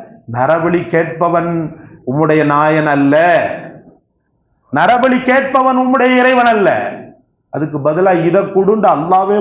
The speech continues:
கொடுக்குறான்." குர்பானி, குர்பானி ஆட்டை யார் கொடுக்குறா? அவர் எந்த இடத்துலையும் போய் வாங்கல. அங்கெல்லாம் சொன்னாங்க சகோதரர்கள்லாம், "நாங்கெல்லாம் ரெட் ஹில்ஸ் போனோம், அங்க வந்து சீப்பா கிடைச்சது" அப்படின்ட்டு. எந்த ரெட் ஹில்ஸ்ல போய், எந்த ஆட்டு மந்தையில போய் வாங்கினாரு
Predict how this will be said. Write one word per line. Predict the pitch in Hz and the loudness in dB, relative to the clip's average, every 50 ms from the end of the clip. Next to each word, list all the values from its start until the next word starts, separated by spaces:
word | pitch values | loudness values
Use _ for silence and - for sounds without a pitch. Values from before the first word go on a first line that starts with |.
| 208 | 0
கொடுக்குறான்." | 180 175 190 151 135 123 113 - | -2 -2 -2 -2 -2 -4 -4 -4
குர்பானி, | 120 113 113 117 110 101 98 - - - - - - _ _ _ _ _ _ _ _ _ _ _ _ _ _ _ - - | -6 -4 -2 -2 -2 -4 -6 -12 -16 -20 -20 -20 -20 _ _ _ _ _ _ _ _ _ _ _ _ _ _ _ -6 -4
குர்பானி | 165 165 190 196 190 190 185 | -2 0 0 0 0 0 0
ஆட்டை | 170 165 185 190 - 196 175 | 0 0 0 0 0 0 2
யார் | 165 165 175 190 175 175 | 2 2 2 2 0 0
கொடுக்குறா? | 180 180 165 190 202 226 262 285 - - - - - - - - - _ _ _ _ _ _ - | 0 0 0 2 2 2 2 0 -2 -6 -10 -14 -16 -20 -20 -20 -20 _ _ _ _ _ _ -4
அவர் | - 160 175 175 165 165 170 | -2 0 0 2 2 0 0
எந்த | 175 202 196 208 190 | 0 0 0 0 2
இடத்துலையும் | 180 196 175 202 196 202 202 185 | 0 0 0 0 0 0 0 2
போய் | 190 185 175 170 | 2 2 2 2
வாங்கல. | 175 185 180 175 156 135 - - - | 2 0 0 0 -2 -2 -4 -4 -6
அங்கெல்லாம் | - 160 165 165 175 170 - | -4 -4 -2 -2 -2 -2 -2
சொன்னாங்க | 226 175 175 180 180 175 165 147 135 | -4 -2 -2 -2 -2 -2 -2 -2 -2
சகோதரர்கள்லாம், | 160 160 165 160 160 151 160 156 143 151 147 151 139 131 - - - - - - _ - - | -2 -2 0 -2 0 0 0 0 0 0 0 0 0 -2 -4 -6 -12 -16 -20 -20 _ -8 -4
"நாங்கெல்லாம் | 135 143 147 151 165 160 143 | -2 0 0 2 2 2 0
ரெட் | 143 147 156 | 0 -2 -2
ஹில்ஸ் | 175 160 151 - 156 131 123 | -2 -2 -2 -4 -6 -6 -4
போனோம், | 147 160 185 196 202 185 147 113 - - | -2 0 0 0 0 0 0 -4 -6 -6
அங்க | - 147 143 135 139 | -6 -2 -2 0 0
வந்து | 143 156 160 156 156 - | 0 0 -2 -4 -2 -2
சீப்பா | 175 165 165 - 160 151 139 | -4 -2 0 0 -2 0 0
கிடைச்சது" | 139 113 107 - 143 147 151 185 185 160 | -2 -4 -4 -4 -2 -2 0 0 0 0
அப்படின்ட்டு. | 139 131 139 143 127 104 104 - - - _ _ _ _ _ _ - | 0 -2 -2 -2 -2 -4 -6 -8 -10 -18 _ _ _ _ _ _ -4
எந்த | - 180 196 196 202 226 220 | -2 -2 0 2 2 2 2
ரெட் | 202 185 165 185 | 2 2 0 -2
ஹில்ஸ்ல | 196 185 170 180 180 180 160 147 | -2 -2 -2 -2 -2 -2 0 0
போய், | 185 185 185 | 0 2 0
எந்த | 170 175 196 208 | 0 0 0 2
ஆட்டு | 196 185 190 185 - 175 | 2 2 0 -2 -4 -4
மந்தையில | 180 175 170 170 170 170 160 | -4 -2 -2 0 0 0 0
போய் | 160 165 160 156 | 0 0 0 0
வாங்கினாரு | 151 151 147 143 131 113 101 | 0 0 0 -2 -2 -2 -4